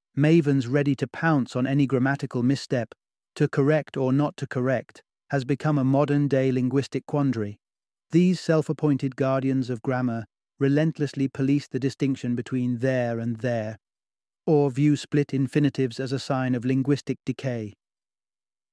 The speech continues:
But are such strictures warranted? Let's pull back the curtain on this theatrical display of grammatical vigilance.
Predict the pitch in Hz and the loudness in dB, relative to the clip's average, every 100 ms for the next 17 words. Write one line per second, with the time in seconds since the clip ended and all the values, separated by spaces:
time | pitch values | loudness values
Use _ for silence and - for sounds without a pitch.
0 | _ _ 196 214 226 - 170 - - - | _ _ 0 2 2 -2 -4 -6 -8 -2
1 | 175 - 175 156 160 180 165 139 120 104 | -2 0 -6 -4 -2 0 2 0 -4 -10
2 | _ _ _ _ _ _ _ - 190 - | _ _ _ _ _ _ _ 2 2 2
3 | - 202 165 151 147 - 190 - 139 127 | 2 4 2 0 -2 2 2 2 0 2
4 | 131 127 - - 156 156 147 151 147 131 | 2 0 -6 -2 2 2 0 -4 -2 -2
5 | 135 - 143 131 127 - 123 110 _ - | -4 -2 0 0 -2 -4 -6 -6 _ -4
6 | 135 139 123 127 127 117 120 110 104 110 | -2 0 -4 -6 -4 -2 -2 -4 -8 -12
7 | - | -20